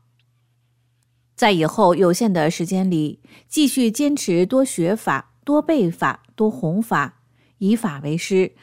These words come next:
时刻用法来对照自己的一言一行，用法来衡量自己的一思一念。因为师父在精进要旨二排除干扰中明示，法能破一切执着，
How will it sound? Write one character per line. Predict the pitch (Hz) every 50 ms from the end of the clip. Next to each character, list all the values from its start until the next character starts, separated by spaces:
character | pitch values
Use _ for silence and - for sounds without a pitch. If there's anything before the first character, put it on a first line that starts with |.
| - - _
时 | - - 254 302
刻 | 302 - 370 320
用 | 294 311 285
法 | 247 - - 185 151 - - _
来 | 190 185 180 196
对 | 208 - 302 277 220
照 | - 208 190 170
自 | - 190
己 | 175 160 139 -
的 | 160 156 151 -
一 | - 226 196 165
言 | 151 139 151 165 -
一 | - 220 196
行， | 170 - - 156 143 143 156 175 - - _ _ _ _ - - _
用 | - 381 359 294
法 | 240 - 208 170 147 - -
来 | - 196
衡 | 214 - - 208 233 294
量 | 285 208 170 196 214
自 | - - 233
己 | 202 160 139
的 | - 156 156
一 | - 226 226 180 160
思 | 165 - - 254 262 233 -
一 | _ 160 147 156
念。 | 190 220 226 202 143 - _ _ _ _ _ _ _ _ _ _ _ _ _ _
因 | _ 226 233 220
为 | 208 208
师 | 208 - 247 247
父 | 247 240 - 190 175
在 | 170 196 170 156 156
精 | 160 - 226 233
进 | 226 226 202 170 160
要 | 190 180 175
旨 | - - 135 127
二 | 147 160 156 - - - _ _ _ _
排 | - - 190 214
除 | 233 - - 202 202
干 | 208 233 247
扰 | 247 226 - -
中 | - 175 175 180
明 | 160 139 139 151
示， | - - 190 170 151 - - _ _ _ _ _ _ _ _ _ _ _ _ _ _ _ _ _ _ _
法 | _ - - 226 208 202 190
能 | 196 202 220
破 | 233 - 262 240 214 190
一 | - 190 208
切 | 214 - - 226 170
执 | - - 156 165 208
着， | 208 - 165 147 147 147 - - _